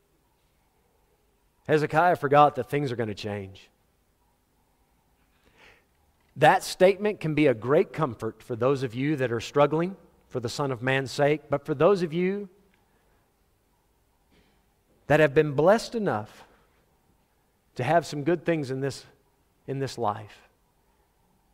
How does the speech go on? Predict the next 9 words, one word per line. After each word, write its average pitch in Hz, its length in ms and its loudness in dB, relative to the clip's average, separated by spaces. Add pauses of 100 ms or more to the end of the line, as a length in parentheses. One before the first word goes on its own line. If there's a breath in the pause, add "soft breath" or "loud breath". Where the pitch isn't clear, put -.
(380)
it's 170 220 -4
a 170 60 -4
statement 214 640 0
of 156 120 -4
warning 147 540 -4 (1120)
to 170 80 -8
check 180 340 0
your 165 120 2
heart. 104 420 -2